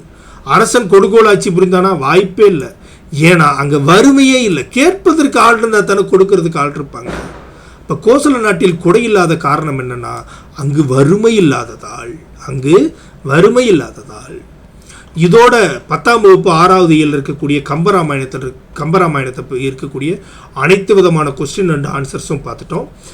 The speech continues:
கண்டிப்பா இந்த வீடியோ உங்களுக்கு பிடிக்கும்னு நினைக்கிறேன். பிடிச்சிருந்தா லைக் பண்ணுங்க. உங்களுக்கு வேற எதுவும் கருத்துக்கள் இருந்தா அதை கமெண்ட் செக்ஷன்ல சொல்லுங்க. உங்களுடைய ஃப்ரெண்ட்ஸ் யாராவது இருந்தா அவங்களுக்கு இந்த வீடியோவை ஷேர் பண்ணுங்க. எங்களுடைய சேனலை சப்ஸ்கிரைப் பண்ணுங்க.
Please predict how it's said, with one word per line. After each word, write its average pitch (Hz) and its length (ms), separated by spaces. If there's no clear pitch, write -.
கண்டிப்பா 202 400
இந்த 190 220
வீடியோ 165 260
உங்களுக்கு 147 360
பிடிக்கும்னு 139 260
நினைக்கிறேன். 131 440
பிடிச்சிருந்தா 170 380
லைக் 143 240
பண்ணுங்க. 135 400
உங்களுக்கு 139 420
வேற 156 200
எதுவும் 170 220
கருத்துக்கள் 175 480
இருந்தா 135 260
அதை 135 220
கமெண்ட் 165 260
செக்ஷன்ல 135 340
சொல்லுங்க. 123 540
உங்களுடைய 143 460
ஃப்ரெண்ட்ஸ் 170 380
யாராவது 143 360
இருந்தா 127 440
அவங்களுக்கு 131 360
இந்த 127 200
வீடியோவை 139 520
ஷேர் 160 260
பண்ணுங்க. 120 460
எங்களுடைய 143 500
சேனலை 156 440
சப்ஸ்கிரைப் 170 440
பண்ணுங்க. 127 420